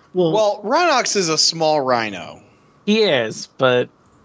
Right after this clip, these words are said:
Speaker 3: he's a really small rhino then. <laughs>
Speaker 1: I was gonna say, too, i-, is, was Rhinox sitting down?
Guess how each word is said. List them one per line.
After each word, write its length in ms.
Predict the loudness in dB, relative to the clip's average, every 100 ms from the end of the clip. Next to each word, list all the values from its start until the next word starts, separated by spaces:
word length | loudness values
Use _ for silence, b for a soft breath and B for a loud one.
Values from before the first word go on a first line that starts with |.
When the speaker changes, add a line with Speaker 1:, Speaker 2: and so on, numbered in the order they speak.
| _
Speaker 3:
he's 140 | -4 0
a 60 |
really 260 | 2 0 0
small 280 | -2 0 0
rhino 300 | 0 -2 -2
then. 380 | -2 -2 -4 -4
<laughs> 20 |
Speaker 1:
I 420 | -2 0 0 -2 B B B
was 200 | -2 0
gonna 140 | 2 2
say, 220 | 2 2
too, 460 | 2 2 2 2 0
i-, 260 | 0 -2 0
is, 640 | 0 2 0 -2 -4 -6 -12 -20 _ _ -6
was 200 | -2 0
Rhinox 420 | 0 0 0 0 -2
sitting 400 | -2 0 2 2
down? 520 | 0 0 -2 -4